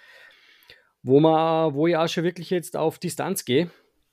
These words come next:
Also jeden Sonntag ist jetzt ein Longjog drinnen. Der erste Sonntag ist jetzt, äh, zwei Stunden dreißig, der noch halbwegs im Flachen, äh, passieren soll.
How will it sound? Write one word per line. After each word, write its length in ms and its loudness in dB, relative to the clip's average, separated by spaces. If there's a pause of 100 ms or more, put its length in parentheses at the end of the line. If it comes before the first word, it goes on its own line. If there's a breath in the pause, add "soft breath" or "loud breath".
(800)
Also 300 2
jeden 240 2
Sonntag 380 -2
ist 100 -4
jetzt 160 -4
ein 60 2
Longjog 440 -2
drinnen. 300 -2
Der 100 0
erste 260 -2
Sonntag 380 -6
ist 140 -6
jetzt, 320 -6
äh, 260 -2
zwei 320 2
Stunden 380 -2
dreißig, 580 -2 (1400)
der 120 2
noch 380 2
halbwegs 320 2
im 80 2
Flachen, 540 -2 (340)
äh, 160 -6
passieren 380 -2
soll. 360 2